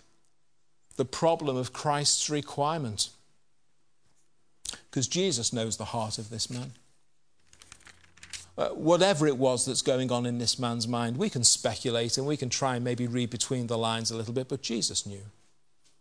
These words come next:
Jesus knew what this man's thoughts were. Jesus knew what the intent of this man's heart was. And Jesus is able to say with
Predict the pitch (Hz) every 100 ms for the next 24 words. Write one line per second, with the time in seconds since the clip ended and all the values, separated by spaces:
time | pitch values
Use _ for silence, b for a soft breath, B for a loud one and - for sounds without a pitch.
0 | _ _ _ - - _ _ - - -
1 | - 240 165 139 143 123 120 131 120 131
2 | 117 107 - - 113 110 - 110 110 -
3 | 196 170 147 143 127 117 117 120 113 -
4 | 131 113 117 113 107 123 113 110 - 107
5 | 110 110 110 107 - B B B B -
6 | 139 123 160 190 180 - 143 143 143 135
7 | 143 127 - 127 117 120